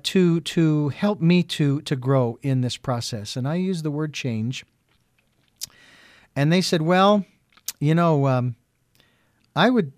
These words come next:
ask you to change, if you will, to use a different word, because to change something means it can be changed back. So why not substitute the word change for the word transform?"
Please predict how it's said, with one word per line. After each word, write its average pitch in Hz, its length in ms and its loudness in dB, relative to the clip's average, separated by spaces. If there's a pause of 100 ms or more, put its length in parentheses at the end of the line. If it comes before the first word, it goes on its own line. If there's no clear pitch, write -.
(120)
ask 180 360 -2
you 165 60 0
to 139 80 -2
change, 165 680 0
if 143 160 -8
you 143 100 -2
will, 123 380 -4 (300)
to 190 100 -2
use 202 300 2
a 214 60 0
different 180 320 -4
word, 165 440 0 (460)
because 175 320 0
to 185 120 -6
change 254 440 0
something 165 360 0
means 185 220 0
it - 80 -10
can 147 140 -4
be 147 100 -2
changed 151 520 -6
back. 156 480 -8 (560)
So - 160 -4
why 190 260 0
not 214 240 -2 (760)
substitute 220 920 -2
the 143 80 -4
word 147 240 -2
change 147 520 -2
for 156 100 -8
the 147 100 -4
word 143 240 -6
transform?" 151 840 -10